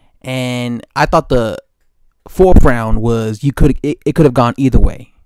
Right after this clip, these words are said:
I definitely gave him the, the last round, but I thought Max Holloway clearly dominated rounds one, two, and three.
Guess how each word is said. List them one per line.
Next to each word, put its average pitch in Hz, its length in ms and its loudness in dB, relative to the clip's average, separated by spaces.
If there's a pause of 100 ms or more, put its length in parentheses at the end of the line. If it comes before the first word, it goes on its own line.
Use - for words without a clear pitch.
(800)
I 143 60 -2
definitely 185 320 2
gave 143 160 4
him 127 160 4
the, 113 100 -2
the 113 140 -10
last 107 280 -8
round, 104 280 -6
but 127 260 0 (720)
I 208 140 2
thought - 340 -6 (200)
Max 143 360 -6
Holloway 156 420 2
clearly 160 380 -2
dominated 127 640 0 (520)
rounds 131 360 0
one, 139 360 4
two, 131 320 4
and 113 140 -4
three. 117 460 -8